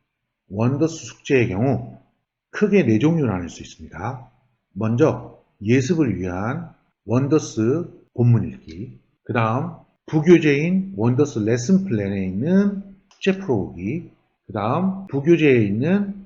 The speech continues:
보캐블러리 리스트에 있는 단어 외우기. 이 세 가지는 다 예습용입니다. 그리고 복습용으로 쉐도잉 하기, 본문 쉐도잉 하기가 있습니다.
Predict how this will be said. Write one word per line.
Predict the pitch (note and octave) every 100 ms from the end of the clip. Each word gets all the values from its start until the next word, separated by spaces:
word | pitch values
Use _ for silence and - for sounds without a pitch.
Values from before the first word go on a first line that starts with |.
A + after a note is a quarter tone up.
| -
보캐블러리 | A#2+ A#2+ E3 D#3 D3+ C#3 A2+
리스트에 | A#2 - - C3
있는 | A2+ D3 D#3 - -
단어 | - B2 C#3+
외우기. | A2 F#2 - - -
이 | C3+
세 | C3 F#3+
가지는 | F3+ C#3+ E3 C3+ - -
다 | - B2
예습용입니다. | A#2+ B2 C#3+ A#2+ F2+ - - - _ _ _ -
그리고 | A#2 A#2+ F3 A3 F#3 - -
복습용으로 | - B2 E3 D#3 A#2 A2 E3 G#3+ G3 - -
쉐도잉 | - G#3 G#3 G3 F3 B2+
하기, | - - - _ _
본문 | A2+ A#2 C#3+ E3+
쉐도잉 | F3 D#3 C#3 G#2
하기가 | E2+ F#2+
있습니다. | F#2 - D2 -